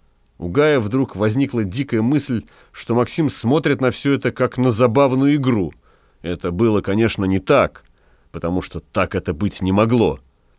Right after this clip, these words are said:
Во всём была виновата, несомненно, эта дурацкая улыбочка. «Недурственно», проворчал Гай в подражание капралу Серембишу и благосклонно поглядел на Панди. «Молодец, старик», вымуштровал ребят.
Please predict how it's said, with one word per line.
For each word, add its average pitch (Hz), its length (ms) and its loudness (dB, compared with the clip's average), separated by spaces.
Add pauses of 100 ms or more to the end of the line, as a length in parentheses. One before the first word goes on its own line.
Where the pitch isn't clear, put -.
(220)
Во 95 100 -2
всём 156 340 -2
была 131 220 4
виновата, 127 720 2
несомненно, 123 640 0
эта 113 220 0
дурацкая 104 600 0
улыбочка. 98 680 -4 (840)
«Недурственно», 123 1120 2 (580)
проворчал 92 580 -2
Гай 92 280 2
в - 120 -12
подражание 90 680 0
капралу 87 520 -2
Серембишу 87 800 -2 (500)
и 139 120 0
благосклонно 120 760 0
поглядел 92 480 -2
на 92 120 2
Панди. 76 520 -4 (520)
«Молодец, 143 460 0
старик», 131 600 -2
вымуштровал 95 760 0
ребят. 85 380 -2